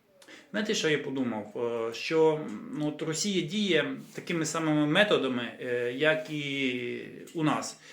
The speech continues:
Що починався Крим? Зелених чоловічків, так? Потім Росія казала, що нас здесь нет.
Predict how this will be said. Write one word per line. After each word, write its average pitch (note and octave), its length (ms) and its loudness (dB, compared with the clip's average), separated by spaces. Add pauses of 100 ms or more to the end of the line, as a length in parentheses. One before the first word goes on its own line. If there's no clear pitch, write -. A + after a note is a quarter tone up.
(120)
Що G#3+ 220 0
починався D#3 540 -2
Крим? A2+ 440 -2
Зелених F3 360 0
чоловічків, C3 540 -6 (260)
так? G3+ 300 -4 (540)
Потім D3 300 0
Росія C3+ 280 -2
казала, B2 540 -2
що A2 420 -6
нас C3+ 220 0
здесь A#2+ 320 -6
нет. A3 300 0